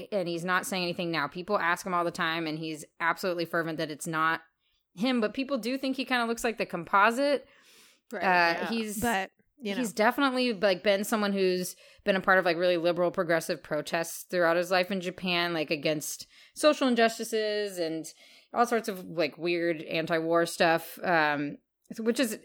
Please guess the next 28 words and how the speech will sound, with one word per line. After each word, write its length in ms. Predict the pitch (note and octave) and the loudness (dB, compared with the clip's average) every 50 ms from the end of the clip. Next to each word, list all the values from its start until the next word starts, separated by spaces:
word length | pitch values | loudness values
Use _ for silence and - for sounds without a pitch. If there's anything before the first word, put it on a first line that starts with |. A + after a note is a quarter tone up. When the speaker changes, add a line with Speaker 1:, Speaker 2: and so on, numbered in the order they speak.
| _ - | _ -12
Speaker 1:
really 340 | - G3 B3+ F4+ A4+ G#4 B3+ | -4 0 2 4 4 2 2
cool. 300 | A3 - - E4 F#4+ F4+ | 0 -2 -2 0 0 2
But 160 | A#3+ B3 A3+ | 4 4 4
he 320 | A#3 A3+ A#3 A3+ G3 F3 E3 - | 4 2 -2 -6 -6 -8 -8 -2
definitely 400 | - G#3+ A#3 A#3 C#4+ B3+ B3 A#3 | 2 2 2 2 0 -2 -2 -2
was 140 | A3+ G#3+ | -2 -4
involved 240 | G#3+ F#3+ G3 F#3 E3+ | -4 -2 -4 -4 -4
in 100 | F3 D#3 | -6 -8
crime 680 | - - - - F#3 E3+ E3 E3 E3+ E3+ E3+ E3+ E3 E3 | -8 -12 -8 -4 -2 0 2 2 2 0 0 -2 -2 -4
as 120 | E3 D3+ E3 | -4 -6 -6
well. 420 | D#3 D#3+ F3 F3 F3 E3+ E3 E3+ | -2 2 4 6 6 6 6 6
Like, 140 | E3 D#3+ D3+ | 4 0 -4
he 60 | F#3+ F3 | -6 -12
kind 240 | - - C4 C4 A#3+ | -12 -12 -8 -6 -4
of 40 | |
lived 120 | B3 A#3+ A3+ | -4 -2 -4
this 80 | A3+ | -4
Speaker 2:
Mm-hmm. 100 | A#3 A3+ | -4 -6
Speaker 1:
dual 260 | A3 F3 F3 F3 E3+ E3 | -6 -4 -4 -2 -2 -2
life. 420 | E3 D#3+ D#3+ D#3+ D#3+ D#3+ - - _ - - - _ _ - - | -2 -2 -2 -2 -4 -6 -8 -18 _ -20 -20 -20 _ _ -2 0
Definitely 260 | C#4 - - C4 C4 | 0 0 2 0 -2
interested 260 | B3 G#3+ A3 - A3 | -2 -2 -4 -4 -4
in 100 | F3+ F#3 | -4 -2
reading 300 | F3+ F3+ F#3 F#3 F3 E3+ | -2 -2 -2 -2 -2 -4
the 80 | E3 D3+ | -6 -6
book. 440 | C#3+ - F3+ F3+ E3+ D#3 D#3+ D#3 - _ _ _ _ _ _ _ _ _ _ - | -4 0 2 2 2 2 0 -4 -8 _ _ _ _ _ _ _ _ _ _ -12
Speaker 3:
Yeah. 360 | F3+ D#3 D#3 F#3 G3 C3 G#2 D3 _ _ | -12 -8 -6 -4 -4 -4 -6 -8 _ _
Speaker 1:
But 300 | - F#3+ F#3 F3+ E3+ F3 | -2 0 2 2 0 -2